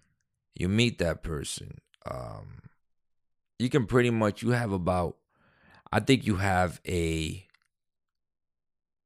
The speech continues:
first, the first, you got the beginning, middle, and end. And I don't know the exact time frame, but I would say the first couple of seconds, the first thirty seconds of meeting somebody,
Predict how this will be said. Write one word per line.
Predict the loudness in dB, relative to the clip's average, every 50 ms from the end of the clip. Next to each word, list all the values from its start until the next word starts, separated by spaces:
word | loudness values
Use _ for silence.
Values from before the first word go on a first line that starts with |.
| _ _ _ _ _ _ _ _ _ _ _ _ _ _ _ _ _ _ _ -4 2
first, | 4 6 6 6 2 0 -6 -10 -6 0
the | 0 0
first, | 0 0 -2 2 4 6 6 6 4 0 -6 -10 -14 _ -20 -20 -20 -20 -14 -6
you | -2 0
got | 6 8 8 8 8 8
the | 6 6 6 6 4 2 -2 _ _ _ _ _ _ _ _ _ _ _ _ _ _ _ _ _ _ _ _ _ _ _ _ _ _ _ -8 -2
beginning, | 0 0 4 4 4 4 4 4 4
middle, | 4 4 4 4 4
and | 2 0 0 -2
end. | 0 0 0 0 -2 -4 -8 -12 -20 _ _ _ _ _ _ _ _ _ -8 -4
And | -2 0
I | 2 2
don't | 2 2 2
know | 2 2
the | 2 2 2
exact | 2 2 0 0 -2 -2 0
time | 2 2 2
frame, | 2 2 -2 -2 0
but | 2 2
I | 4
would | 2 2 -2
say | 0 2 4 4 4 4 2 -2 -6 -20 -20 _ _ _ _ _ -6
the | 2 2 2 2
first | 2 -2 2 6 6 6 6 4 0 -2
couple | 0 0 2 2 4 2
of | 2 2
seconds, | 2 2 2 2 2 0 -6 -12 -12 -12 -14 -16 -18 _ _ _
the | -4 -4 -4
first | 0 2 2 2 2 2 4
thirty | 6 6 6 4
seconds | 2 0 2 2 2 2 0 -6 -8 -6
of | -6 -6 -4
meeting | -2 0 0 0 -2
somebody, | -2 -2 -4 -4 -4 -6 -8 -8 -8 -10 -12 -14